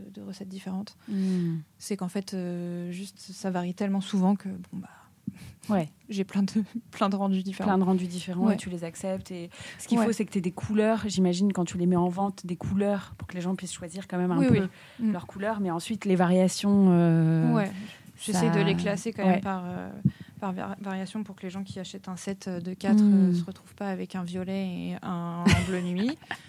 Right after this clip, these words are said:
Speaker 1: Mais, euh, mais effectivement, ouais, je, avec un même émail, je peux avoir, euh, quatre rendus différents, quoi.
Speaker 2: Ouais, c'est
Speaker 1: En
Speaker 2: dingue.
Speaker 1: fonction de si je mets dans le bas du four, dans le haut du four, dans le petit four ou dans le grand.
Speaker 2: Ouais, ouais.
Speaker 1: <laughs> Voilà.
Speaker 2: Ouais, c'est fou. Ok,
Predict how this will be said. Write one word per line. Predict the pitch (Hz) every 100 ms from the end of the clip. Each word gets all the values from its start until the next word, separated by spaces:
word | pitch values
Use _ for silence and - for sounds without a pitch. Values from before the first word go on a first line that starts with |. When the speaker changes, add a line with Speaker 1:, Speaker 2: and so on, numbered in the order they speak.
| - - - 311
Speaker 1:
Mais, | 190 180 180
euh, | 170 170 170 175 175 - _ - -
mais | 202
effectivement, | 180 185 - 190 190 202
ouais, | 190 185
je, | 175 175 165 170 170 175 190 _ _ _
avec | - 180 180
un | 196
même | 185 180
émail, | 180 185 202
je | -
peux | -
avoir, | 170 180 185
euh, | 180 180 196 -
quatre | - 196 190
rendus | 190 185
différents, | 185 190 185 190
quoi. | 202 202 190
Speaker 2:
Ouais, | 190 180 175
c'est | -
Speaker 1:
En |
Speaker 2:
dingue. | 175
Speaker 1:
fonction | 175 202
de | 180 175
si | 175 -
je | 180
mets | 180
dans | 185 185
le | 180
bas | 185
du | 180
four, | - 202
dans | 190
le | -
haut | 196
du | 185
four, | 180 208
dans | 196
le | 180
petit | - 202
four | - 214
ou |
dans | 185
le | 180
grand. | 175 208 190
Speaker 2:
Ouais, | 180 180 170 170 165 160
ouais. | 160 156 151
Speaker 1:
<laughs> |
Voilà. | 226 208 208 -
Speaker 2:
Ouais, | 175
c'est | 151 175
fou. | - 190 170 - - - - - - - 190
Ok, | 170